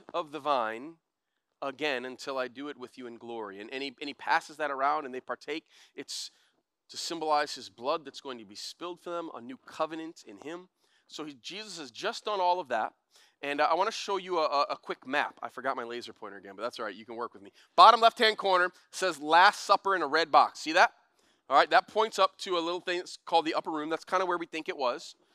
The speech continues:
uh, in the upper city. After Jesus has spent all that time with them, then we think that when he says, "Come, let us leave now," at the end of fourteen, they actually leave there, and they're heading to,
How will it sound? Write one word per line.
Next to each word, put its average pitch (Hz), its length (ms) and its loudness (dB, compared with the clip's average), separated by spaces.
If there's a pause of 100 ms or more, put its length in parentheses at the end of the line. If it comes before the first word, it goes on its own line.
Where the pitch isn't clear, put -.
(260)
uh, 127 320 2
in 139 120 -8
the 143 160 -2
upper 151 180 -4
city. 139 340 -8 (600)
After 202 500 6 (580)
Jesus 185 380 -10
has 170 140 -6
spent 202 260 0
all 190 140 6
that 196 160 4
time 170 400 4
with 160 200 -4
them, 143 260 -2 (380)
then 196 380 0
we 190 160 -6
think 233 400 0
that 190 180 10
when 190 140 2
he 202 140 -8
says, 175 320 2
"Come, 220 340 4
let 202 140 6
us 180 180 2
leave 214 340 -4
now," 143 200 2
at 151 80 -6
the 165 100 -4
end 185 140 -2
of - 60 -10
fourteen, 160 600 -6 (480)
they 160 140 4
actually 214 360 2
leave 220 380 -4
there, 156 320 2 (220)
and 190 120 -2
they're 190 120 0
heading 247 340 2 (120)
to, 160 260 -4